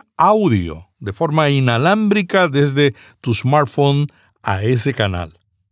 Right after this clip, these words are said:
Si estás entrevistando a alguien a través de voip, puedes conectar tu computadora con Skype o Zoom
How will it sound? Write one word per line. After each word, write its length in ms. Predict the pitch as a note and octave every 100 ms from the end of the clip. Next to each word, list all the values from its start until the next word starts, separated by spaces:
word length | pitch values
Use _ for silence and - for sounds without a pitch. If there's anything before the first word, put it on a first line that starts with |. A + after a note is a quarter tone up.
| _ _ _ -
Si 160 | -
estás 420 | G#2+ E3 D#3+ D#3+
entrevistando 880 | E3 C3+ C3 B2+ A2 - G3+ F#3+ A#2
a 80 | C#3
alguien 340 | F#3+ B2 B2
a 80 | B2
través 260 | G#2+ G#2+ A#2
de 100 | A#2
voip, 420 | G#2+ F#3+ D3+ - - _ _ _ _ _
puedes 240 | C3 D#3
conectar 520 | - F#3 E3+ - D#3 D#3+
tu 140 | D#3
computadora 680 | C3+ A#2+ A#2+ A2+ A#2+ C#3+ C3
con 220 | A2+ G2+
Skype 520 | - C#3 D3 D3+ D3 _ _
o 220 | A2+ G#2+
Zoom 500 | G2+ G3 D#3+ B2